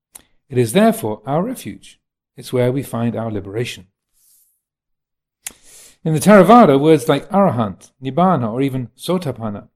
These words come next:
stream entry, are defined as extreme positions. They're held to be great attainments. When you try to contemplate them with your thinking mind, when you're attached to thinking as your way of experiencing life,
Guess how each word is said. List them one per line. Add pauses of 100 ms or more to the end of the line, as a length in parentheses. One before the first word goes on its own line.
stream
entry, (260)
are
defined
as
extreme
positions. (600)
They're
held
to
be
great
attainments. (1040)
When
you
try
to
contemplate
them
with
your
thinking
mind, (240)
when
you're
attached
to
thinking
as
your
way
of
experiencing
life,